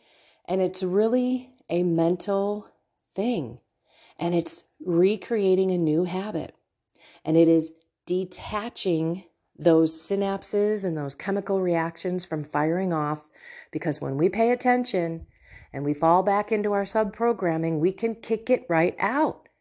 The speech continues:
And then soon we'll have a new subprogram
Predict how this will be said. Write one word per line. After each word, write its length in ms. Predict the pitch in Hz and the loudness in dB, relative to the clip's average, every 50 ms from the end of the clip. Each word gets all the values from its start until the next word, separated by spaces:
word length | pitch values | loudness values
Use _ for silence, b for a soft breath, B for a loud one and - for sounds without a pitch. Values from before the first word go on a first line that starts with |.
| _ _ _ _ _ B B B B B B B B B | _ _ _ _ _ B B B B B B B B B
And 140 | - 185 196 | 0 2 4
then 220 | 208 214 220 214 | 4 4 4 2
soon 460 | 208 - - - 254 277 294 302 285 | 0 -2 0 0 2 4 4 4 2
we'll 120 | 262 254 240 | 2 0 -2
have 200 | 233 254 254 240 | -2 -2 -2 -2
a 80 | 254 | -2
new 520 | 240 240 233 240 262 277 285 294 302 294 285 | -2 -2 -2 0 0 0 0 2 2 2 0
subprogram 1000 | 262 - - 214 190 170 - - 190 170 165 156 165 160 147 131 127 127 - | 0 0 -2 -2 -4 -4 -4 -2 0 0 2 2 0 -2 -2 -4 -6 -10 -12